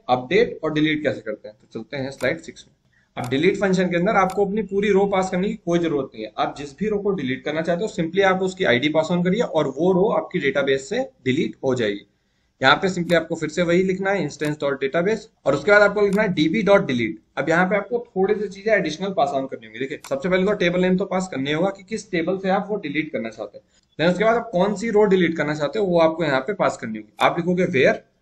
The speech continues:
उसके बाद दोगे अपनी कॉलम name। Column name आप क्या दोगे? कॉलम आईडी, क्योंकि यहाँ से हमने आईडी pass ऑन करी है। अब वो database में जाएगा और देखेगा जो भी आईडी इस आईडी से मैच करती है, जो हमने यहाँ पे पास ऑन करी है, उसको delete करेगा। Then उसके बाद आप यहाँ पे लिखोगे where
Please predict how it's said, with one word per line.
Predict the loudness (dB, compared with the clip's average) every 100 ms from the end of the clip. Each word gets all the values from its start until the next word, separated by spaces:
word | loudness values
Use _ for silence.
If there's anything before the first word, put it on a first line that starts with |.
| _ -14
उसके | -4 2
बाद | 4 4
दोगे | 2 2
अपनी | 0 0 -4 -6 0
कॉलम | 4 4 4
name। | 2 0 -2 _ _ _ -2
Column | 2 4
name | 2 2
आप | 0 0
क्या | 0
दोगे? | 2 0
कॉलम | 2 4 4 4
आईडी, | 2 2
क्योंकि | -4 -8 -8 -8 -6
यहाँ | 0 0
से | 2
हमने | 0 4
आईडी | 4 4 2
pass | 0 -2
ऑन | -10
करी | -8 -8
है। | -8 _ _
अब | 2 4
वो | 2
database | 2 2 2 2 2
में |
जाएगा | 4 4 4
और | 2
देखेगा | -2 -6 -2 -2 -4 -6
जो | -4
भी | -2 -2
आईडी | 0 -2 -4 -10 -12
इस | -4 0
आईडी | 0 0
से | -2
मैच | -4 -4
करती | -8 -4 -4
है, |
जो | -2 -4
हमने | -4
यहाँ | -4
पे | -4 -2
पास | 0 0
ऑन | -4
करी | -4 -4
है, | -4 -8 -16
उसको | 2 2
delete | 4 0 -2
करेगा। | -8 -8 -10 _ _ _ 0
Then | 2
उसके | 2 2
बाद | 2 2
आप | 2
यहाँ | 2
पे | 2
लिखोगे | 2 2 0
where | 4 4